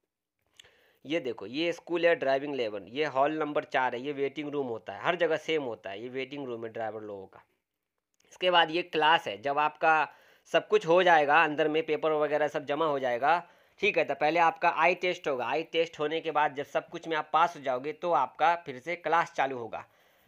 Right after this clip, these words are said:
पैसा वैसा जमा करने के बाद, ठीक है। पैसा का बात, अपना कफील का बात कफील से किया जाएगा, कि पैसे के बाद मैं नहीं बोल बाल कर रहा, ठीक है। ये आपको क्लास में बैठा देंगे, तो हिंदी का क्लास अलग, इन-, इन-, अंग्रे-, इंग्लिश का क्लास अलग, सब जगह का क्लास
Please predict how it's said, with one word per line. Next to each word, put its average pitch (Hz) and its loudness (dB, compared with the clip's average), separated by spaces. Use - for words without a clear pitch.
पैसा 170 4
वैसा 175 4
जमा 165 2
करने 165 -2
के 180 -2
बाद, 143 -2
ठीक 202 -8
है। 208 2
पैसा 160 -2
का 170 0
बात, 156 2
अपना 151 -4
कफील 147 -8
का 143 -4
बात 131 -2
कफील 131 -8
से 113 -12
किया 107 -12
जाएगा, 104 -10
कि 107 -16
पैसे 123 -10
के 123 -8
बाद 117 -6
मैं 113 -10
नहीं 110 -12
बोल 104 -14
बाल 98 -16
कर 98 -16
रहा, 95 -16
ठीक 151 -12
है। 185 -6
ये 165 4
आपको 175 4
क्लास 165 4
में 170 -2
बैठा 147 0
देंगे, 160 -2
तो 190 -4
हिंदी 151 -4
का 165 -2
क्लास 160 0
अलग, 156 0
इन-, 151 -4
इन-, 143 -4
अंग्रे-, 139 -6
इंग्लिश 156 -6
का 175 -2
क्लास 156 -2
अलग, 165 0
सब 160 -4
जगह 160 2
का 160 0
क्लास 151 -2